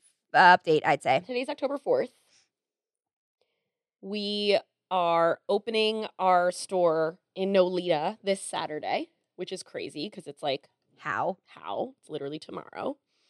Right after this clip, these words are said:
Speaker 2: We have a lot of other incredible things happening, a lot of incredible collabs coming out. I honestly think that by this time, we'll already have launched Barbie.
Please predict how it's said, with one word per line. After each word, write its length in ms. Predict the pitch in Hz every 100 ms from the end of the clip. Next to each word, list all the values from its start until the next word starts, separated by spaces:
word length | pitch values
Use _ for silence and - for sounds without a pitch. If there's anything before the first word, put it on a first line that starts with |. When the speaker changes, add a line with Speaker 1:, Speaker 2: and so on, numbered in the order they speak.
| _ _ _ _ _ _ _ _ _ _ _ _ _ -
Speaker 2:
We 160 | 220
have 640 | 196 190 185 180 175 185 185 _ _ _ _ - _ _ _
a 100 | 196
lot 320 | 202 190 180 185
of 120 | 190 -
other 280 | 175 180
incredible 480 | 185 196 - 165 170
things 240 | 170 165 165
happening, 560 | 139 139 165 160 175 -
a 60 | 180
lot 220 | 165 160
of 80 | 170
incredible 720 | 170 - _ 170 156 165 175
collabs 420 | - 170 151 -
coming 260 | - 156 156
out. 400 | 139 151 185 _ -
I 180 | 175 180
honestly 380 | 202 440 -
think 220 | 202 185 180
that 160 | 165
by 180 | - 160
this 540 | 151 151 165 170 - _ _
time, 720 | _ - 165 151 147 143 147 170 _ _ _ _ _ _ _ _ _
we'll 200 | 185 180
already 260 | 165 160 165
have 200 | 175 160
launched 500 | 147 156 170 - _ _
Barbie. 460 | 160 127 131 139